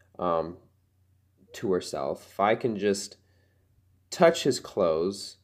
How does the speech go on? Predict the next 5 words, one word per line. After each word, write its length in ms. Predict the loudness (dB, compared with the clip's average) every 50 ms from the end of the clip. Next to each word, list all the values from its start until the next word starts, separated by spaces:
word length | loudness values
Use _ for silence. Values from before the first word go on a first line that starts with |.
| _ _ _ -10
I 160 | -8 -6 -6
shall 240 | -8 -8 -10 -10 -8
be 140 | -8 -10 -10
whole." 340 | -10 -10 -10 -10 -12 -14 _ _ _ _ _ _ _ _ _ _ _ -6
Um, 500 | -4 -2 0 0 -2 -2 -6 -8 -14 -18